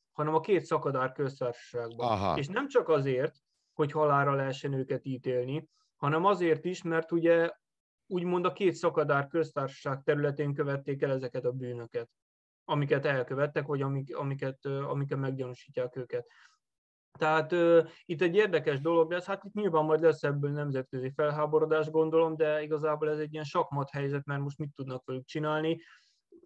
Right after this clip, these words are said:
Speaker 1: Igazából semmit. Arról meg nem is beszélve, hogy akik tényleg azokat a kegyetlenségeket elkövették tizennégy óta, azok szerintem meg is érdemlik a kötelet, ez mondjuk az én személyes véleményem.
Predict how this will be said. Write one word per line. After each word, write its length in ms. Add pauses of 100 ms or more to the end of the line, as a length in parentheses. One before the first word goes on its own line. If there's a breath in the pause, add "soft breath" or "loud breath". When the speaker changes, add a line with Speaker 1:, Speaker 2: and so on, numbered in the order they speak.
(140)
Speaker 1:
Igazából 540
semmit. 420
Arról 260
meg 140
nem 120
is 140
beszélve, 380
hogy 140
akik 260
tényleg 260
azokat 300
a 60
kegyetlenségeket 920
elkövették 720
tizennégy 540
óta, 420 (240 loud breath)
azok 240
szerintem 320
meg 140
is 120
érdemlik 440
a 80
kötelet, 400
ez 100
mondjuk 240
az 80
én 120
személyes 480
véleményem. 580